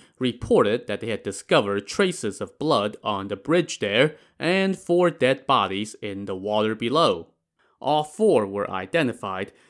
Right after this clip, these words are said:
including the two escorts who worked for the prefect. Pretty soon, the prefectural courthouse was packed with families of the slain demanding justice.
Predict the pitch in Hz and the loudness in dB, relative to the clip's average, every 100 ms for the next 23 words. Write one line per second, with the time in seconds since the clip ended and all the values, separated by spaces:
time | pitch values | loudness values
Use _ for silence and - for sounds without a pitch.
0 | - 117 113 - 185 120 107 101 - 135 | -6 -6 -4 -2 0 2 0 -4 -4 -4
1 | - 151 156 110 107 123 - 101 107 156 | 0 0 0 -2 0 -2 -6 -8 2 2
2 | 117 - - 104 - 202 151 - 90 - | 2 -4 -6 -6 -4 -4 -4 -4 -8 -10
3 | _ _ _ _ _ _ - 123 135 135 | _ _ _ _ _ _ -4 2 2 2
4 | - 196 127 147 - _ 113 - 117 107 | 6 8 8 4 -2 _ -6 -4 -4 0
5 | 165 151 - 113 - 196 117 110 101 110 | 2 2 2 -2 2 2 2 2 0 0
6 | 107 - - - 131 143 - 120 107 _ | -4 -8 -10 0 2 2 0 -8 -8 _
7 | 147 135 107 101 110 107 107 - 160 143 | -4 -4 -4 -6 -8 -8 -10 -6 0 2
8 | 113 123 - _ - 104 90 101 165 170 | 2 0 -4 _ -12 -10 -6 0 2 4
9 | 113 92 95 - 175 151 - 95 87 - | 2 -2 -6 0 2 2 -2 -8 -8 -18